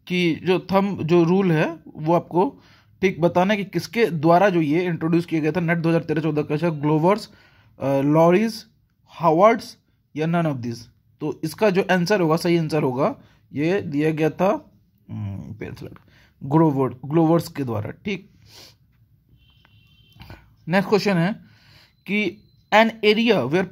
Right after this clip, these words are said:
plants raised for eventual transplanting known as, ये भी नेट दो हज़ार तेरह चौदह क्वेश्चन है, उसको नर्सरी बोलते हैं, botano-, bo-, botanical garden बोलते हैं या बॉटनिकल गार्डन,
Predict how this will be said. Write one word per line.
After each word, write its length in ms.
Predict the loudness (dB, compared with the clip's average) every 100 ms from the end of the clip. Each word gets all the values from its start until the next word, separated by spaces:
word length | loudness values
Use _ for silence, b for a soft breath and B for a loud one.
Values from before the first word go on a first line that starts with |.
| 2
plants 560 | 4 4 -2 -10 -6 0
raised 480 | 2 4 2 -2 -4 -6 B B B B B 0
for 140 | 2 2 0
eventual 560 | 2 2 2 0 0 -2 -10 _ 6
transplanting 840 | 6 4 2 4 4 2 0 0
known 200 | 0 0 -2
as, 80 | -6 -10 -6
ये 120 | -2
भी 120 | 0
नेट 200 | 2 2
दो 120 | 2
हज़ार 160 | 2 2
तेरह 220 | 2 2
चौदह 180 | 2 0
क्वेश्चन 340 | -2 -2 0
है, 120 | -2 -4 B B B B
उसको 180 | -2 2
नर्सरी 360 | 2 2 2
बोलते 300 | 4 2 2
हैं, 140 | 2 2
botano-, 520 | 0 -2 -2 -2 -2 -4
bo-, 380 | 0 2 2 0 -4 B B -4
botanical 500 | 0 0 2 4 4
garden 360 | 4 4 2
बोलते 220 | 0 0 0
हैं 260 | -2 -6
या 120 | -6
बॉटनिकल 480 | 0 0 0 -2 0
गार्डन, 300 | 2 2 0